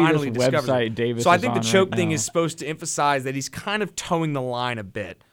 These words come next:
Speaker 1: which I'm fine with because it sets it up, so, and it pays it off, so it all works out. But people debate that a lot because it's like,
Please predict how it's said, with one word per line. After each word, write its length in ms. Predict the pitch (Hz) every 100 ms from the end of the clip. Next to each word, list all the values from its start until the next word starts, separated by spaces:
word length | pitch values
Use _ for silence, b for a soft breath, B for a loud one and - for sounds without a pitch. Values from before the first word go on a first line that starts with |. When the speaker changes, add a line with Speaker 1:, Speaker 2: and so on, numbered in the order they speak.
| _
Speaker 1:
which 160 | 339 349
I'm 140 | 381
fine 380 | - 330 349 190
with 160 | 135
because 360 | 202 196 214 214
it 80 | 208
sets 280 | - 185 262
it 60 |
up, 240 | 269 143 -
so, 180 | 151
and 200 | 151 156
it 120 | 175 -
pays 260 | 233 202
it 80 | 165
off, 240 | 185 139
so 100 | -
it 80 | 190
all 120 | 147 104
works 200 | 92 120
out. 200 | 82 - _ _ _ _ _
But 280 | 160 156 -
people 180 | 208 220
debate 260 | 190 170 170
that 100 | 147
a 40 |
lot 240 | 139 143 -
because 160 | 127 123
it's 120 | 113
like, 280 | 123 120 107